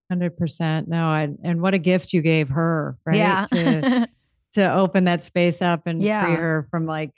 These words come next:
Speaker 1: you know, thinking that she has to feel a certain way 'cause of what other people are gonna think. But that goes
Speaker 2: Yeah.
Speaker 1: back to the most impor-, important person we need to mother is ourselves.
Speaker 2: Mm-hmm.
Speaker 1: And,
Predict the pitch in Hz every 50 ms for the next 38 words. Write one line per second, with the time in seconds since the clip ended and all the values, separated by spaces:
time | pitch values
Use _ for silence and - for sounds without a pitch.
0 | _ _ - 170 151 - 185 175 156 151 156 - - 175 165 143 170 165 156 156
1 | 151 151 151 147 147 _ _ _ _ _ _ _ - - - 180 175 170 160 156
2 | - 165 - - 175 165 156 151 - 185 165 135 98 160 156 160 156 151 151 147
3 | 151 143 - 165 139 151 147 139 156 151 147 151 147 151 143 - 170 156 - 151
4 | 151 147 147 151 151 - 240 254 233 208 190 165 185 202 220 240 247 226 185 151
5 | 160 175 170 165 - - 180 165 160 170 165 160 156 147 - _ _ _ _ _
6 | - 180 190 180 - 196 175 147 - 190 170 110 - - - 202 190 151 180 -
7 | 190 190 175 - 180 165 160 156 160 160 170 165 - - 208 196 190 190 190 185
8 | 196 196 190 185 190 180 196 190 190 - - 202 196 196 202 208 214 202 - -
9 | - 208 208 190 202 - - - 156 147